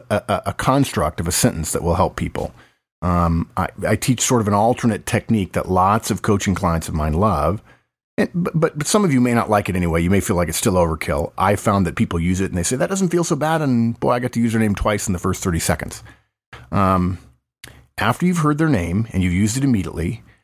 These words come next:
you simply make the next thing you say a question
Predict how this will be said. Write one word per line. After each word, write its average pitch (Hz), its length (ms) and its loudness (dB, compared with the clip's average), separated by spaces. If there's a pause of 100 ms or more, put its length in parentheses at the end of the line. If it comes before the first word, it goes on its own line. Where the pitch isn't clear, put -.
(580)
you 113 180 2
simply 170 640 0
make 120 400 0
the 104 120 2
next 104 400 2
thing 135 260 2
you 123 140 4
say 101 420 0
a 101 120 2
question 127 640 -2